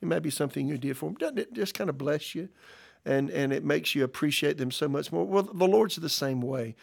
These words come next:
Tell Him thank you. So anyway, I don't waste time in prayer. And when I go to pray about something, I'm very specific. Be as specific as you can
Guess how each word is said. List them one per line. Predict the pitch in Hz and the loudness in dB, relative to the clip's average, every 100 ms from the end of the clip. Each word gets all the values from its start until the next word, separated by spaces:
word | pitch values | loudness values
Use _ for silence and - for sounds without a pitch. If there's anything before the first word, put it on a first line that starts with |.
| - _ | -20 _
Tell | - 202 170 | 2 6 6
Him | 139 | 4
thank | - 131 120 131 | 0 -2 -2 -4
you. | |
So | - 196 | 4 6
anyway, | 196 165 151 143 - - - - | 8 8 8 6 -2 -20 -14 6
I | 170 | 8
don't | 190 | 10
waste | 170 160 - | 10 8 8
time | 165 151 | 6 6
in | 139 | 6
prayer. | - 165 156 | 6 8 10
And | 139 131 | 8 6
when | 135 | 8
I | 160 220 | 6 6
go | 208 | 6
to | 180 | 4
pray | - 185 | 6 8
about | 147 139 - | 10 8 4
something, | 131 120 127 | 0 0 2
I'm | 139 156 | 2 2
very | 143 165 156 | 4 4 4
specific. | - 147 - 151 143 - - - - | -2 -2 0 0 -2 -10 -16 -18 4
Be | 170 202 | 6 10
as | 160 - | 8 6
specific | - 131 - 185 - 165 | 2 2 4 4 4 2
as | 151 131 | 2 2
you | 123 | 0
can | - - 156 123 104 101 | 0 0 2 2 0 -4